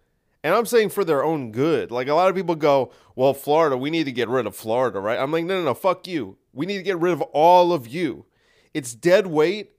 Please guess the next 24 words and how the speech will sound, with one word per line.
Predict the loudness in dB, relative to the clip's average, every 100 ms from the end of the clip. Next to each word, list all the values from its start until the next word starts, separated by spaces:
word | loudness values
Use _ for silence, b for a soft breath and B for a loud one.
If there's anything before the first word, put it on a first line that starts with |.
| _
and | -6 -4 -6
Florida | -4 0 2 2
and | 0 -2
Texas. | -4 -4 -6 -14 -8
That's | 0 0 -2
the | -6
United | -2 -2 -2
States | -4 -6 -6
now, | -6 -4 -2 -4
at | -6
least | -6 -8 -2
right | 0 0 -2
now. | -4 -4 -8 -8
I | -6
mean, | -6 -6
things | -4 -4 -6 -10
changed | -8 -6 -8 -12
quick. | -8 -2 -2 -4 -16 _ _ _ _ _ _ _ _ _ _ _ _ -20 -20 _ _
Things | -2 -2
changed | -2 -4 -2
really | 0 0 0
quick. | -4 -6 -8 b b b b -8
New | -2 -2
York | 2 4 4 0 -8